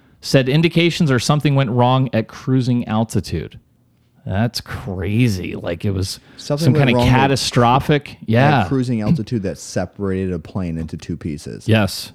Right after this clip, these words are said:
Speaker 1: Um, they found, they did find one of the, yeah, they, they found a couple of the, uh, the engines apart from one another. Um,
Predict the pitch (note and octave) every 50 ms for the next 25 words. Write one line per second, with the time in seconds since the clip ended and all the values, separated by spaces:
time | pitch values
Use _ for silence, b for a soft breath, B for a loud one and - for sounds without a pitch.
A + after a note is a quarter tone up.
0 | b b b b b _ _ _ _ - A#2+ A2 A2 A2 G#2+ G#2+ G#2 G2 A2 A2+
1 | A2+ - - - C#3 C#3 C#3+ D3+ D#3+ D3+ - A2+ A#2+ A#2 A2 B2 C3 D3+ C3+ -
2 | D3+ D3 D3 D3+ C#3 B2+ B2+ C3 C3 C3+ B2 B2 A2 - - A2+ A2 G#2 G2+ G#2
3 | G#2 G#2 A2 G#2+ G2+ - - B2+ C3+ D3 D#3 - - C3+ - D3 C#3+ D3 C3 C3+
4 | C3 B2+ C3 B2+ A#2+ A#2+ A#2+ A#2+ A2+ b b b b b b b b b b _
5 | - A#2 A2+ A#2 A2+ A2+ G#2 A2 A2 A2 A#2+ A#2 - - A#2 G#2 - A#2 A2+ A2+
6 | - - - G2+ G2+ G2+ G2 G2 G2+ G2 F#2 G2 G#2 A2+ A2 b b b b b
7 | b b _ - C3 G2+ G2+ G2+ G2+ G#2 G#2 G2+ G#2 G#2 G#2+ G#2 G2+ G2+ G#2+